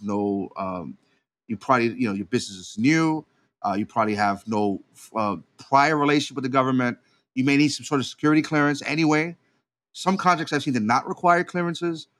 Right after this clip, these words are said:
They were, you know, as simple as setting up a bunch of desktops, or there's even, like, procurement contracts where your entire job, the entire job itself, is to just go out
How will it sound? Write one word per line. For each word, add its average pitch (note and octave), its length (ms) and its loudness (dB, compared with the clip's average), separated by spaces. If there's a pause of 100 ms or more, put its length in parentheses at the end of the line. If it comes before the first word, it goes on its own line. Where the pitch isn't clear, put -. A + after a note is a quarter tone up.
(400)
They B2 80 4
were, B2+ 260 2
you C#3+ 100 2
know, A#2 60 0
as G#2+ 120 -4
simple C#3+ 320 -2
as A#2 120 0
setting B2 300 0
up A2 140 -2
a G#2 40 -4
bunch G#2 240 -6
of F#2+ 120 -10
desktops, D#3+ 500 2
or E3 480 4 (560)
there's D#3+ 180 2
even, F3 240 0
like, C#3+ 220 -2
procurement A#3+ 600 0
contracts - 640 -6 (680)
where D#3+ 160 4
your G3 240 6
entire F#3 420 2
job, B2+ 400 4
the A#2 80 -2
entire E3 320 0
job C3+ 240 2
itself, F3 480 2
is C#3 240 0
to A2 60 -16
just A#2 200 -6
go F3+ 220 4
out C3 300 4